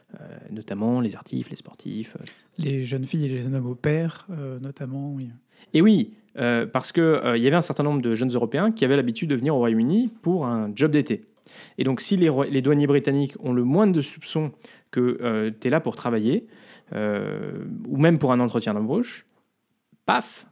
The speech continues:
Speaker 1: c'est la rétention. Et en fait, le, le problème semble double. Euh, d'abord, l'information mauvaise, euh, ou incomplète, euh, qui a été, euh, prise par les voyageurs en amont, bah, du coup, il y a,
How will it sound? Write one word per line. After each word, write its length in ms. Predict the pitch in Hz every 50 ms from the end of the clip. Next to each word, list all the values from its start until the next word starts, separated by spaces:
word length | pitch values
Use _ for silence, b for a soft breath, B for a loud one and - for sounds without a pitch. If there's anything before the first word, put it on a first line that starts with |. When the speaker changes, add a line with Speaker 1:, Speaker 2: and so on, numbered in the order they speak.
| _ _
Speaker 1:
c'est 200 | - - - 165
la 60 | 156
rétention. 360 | 151 143 139 135 120 - - - _ _ _ _ _ _ _ _ - - B B B B B B -
Et 60 | 131
en 40 | 127
fait, 180 | 233 240 240
le, 220 | 175 151 139 131 123
le 80 | 123
problème 240 | 120 - 185 226 240
semble 520 | - - 180 170 160 143 131 127 123 120
double. 400 | 117 123 147 185 208 233 220 - - _ _ _ _ _
Euh, 80 | - - - 131
d'abord, 500 | 123 123 120 139 160 175 160 127 110 - - -
l'information 560 | - 131 123 - 135 131 127 - - 147 135
mauvaise, 480 | 127 127 147 143 147 151 151 147 127 113
euh, 240 | 104 95 82 - -
ou 160 | 113 110 117
incomplète, 600 | 131 127 - 139 127 113 135 135 135 - - - -
euh, 300 | 117 107 104 104 104 104
qui 140 | 104 - 120
a 20 |
été, 300 | 113 110 - 117 110 110
euh, 100 | 104 101
prise 220 | - - - - -
par 120 | - 113
les 60 | 110
voyageurs 340 | 110 110 110 110 104 110 107
en 120 | 104 104
amont, 200 | 113 139 208 254
bah, 200 | 233 160 104 92 - -
du 100 | - 113
coup, 120 | - 139
il 80 | 131 120
y 20 |
a, 180 | 107 104 98 -